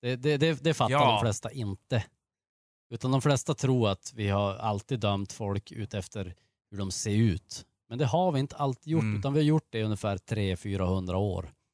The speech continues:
Speaker 1: Alltså sen vi
Speaker 2: Mm.
Speaker 1: börjar kvantifiera saker i siffror och bokstäver. Och, och materiella
Speaker 2: Ja, till
Speaker 1: ting.
Speaker 2: exempel homos-, ho-, ja, till exempel i romartiden fanns inte homosexualitet.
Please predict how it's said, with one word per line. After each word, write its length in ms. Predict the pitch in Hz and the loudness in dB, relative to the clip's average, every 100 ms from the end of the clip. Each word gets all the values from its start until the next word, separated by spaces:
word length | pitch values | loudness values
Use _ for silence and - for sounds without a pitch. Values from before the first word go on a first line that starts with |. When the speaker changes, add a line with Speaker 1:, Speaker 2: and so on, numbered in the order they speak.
| _ _ _ _ _ _ _ | _ _ _ _ _ _ _
Speaker 1:
Alltså 260 | 117 110 110 | -6 -2 -2
sen 340 | - 135 127 | 0 2 2
vi 60 | 107 | 2
Speaker 2:
Mm. 80 | 104 | 2
Speaker 1:
börjar 360 | 104 101 95 104 | 2 2 0 -2
kvantifiera 800 | - 120 110 - - 117 113 101 | -4 -2 -2 -4 -2 0 2 0
saker 460 | 110 92 - 101 | 0 -4 -4 -6
i 140 | 101 90 | -6 -6
siffror 800 | - 117 101 - 117 110 101 92 _ _ - | -4 -2 -4 -6 -6 -4 -4 -8 _ _ -18
och 120 | 95 | -8
bokstäver. 880 | 98 90 - - 110 104 82 90 - _ _ _ _ _ _ _ _ _ _ - | -8 -8 -10 -6 -2 -2 -4 -8 -12 _ _ _ _ _ _ _ _ _ _ -18
Och, 260 | 123 - 127 | -14 -2 2
och 60 | |
materiella 640 | 131 123 - 127 123 120 113 | 4 4 2 0 2 2 2
Speaker 2:
Ja, 20 | |
till 100 | 160 | 2
Speaker 1:
ting. 80 | 147 | 0
Speaker 2:
exempel 360 | 165 156 160 | 0 0 2
homos-, 420 | 135 156 147 - - | 4 4 2 0 0
ho-, 240 | 151 175 147 | 2 2 0
ja, 140 | 139 131 - _ - - | -2 -2 -4 _ -12 -4
till 100 | 151 | -2
exempel 420 | 131 160 135 143 | 0 -2 0 0
i 100 | 139 | 0
romartiden 680 | 143 127 120 185 226 135 | 2 2 0 -2 -2 -2
fanns 320 | - 170 185 117 | 0 0 0 -2
inte 140 | 101 | -4
homosexualitet. 720 | 110 107 - 104 120 113 110 | -2 -2 -6 -10 -12 -10 -8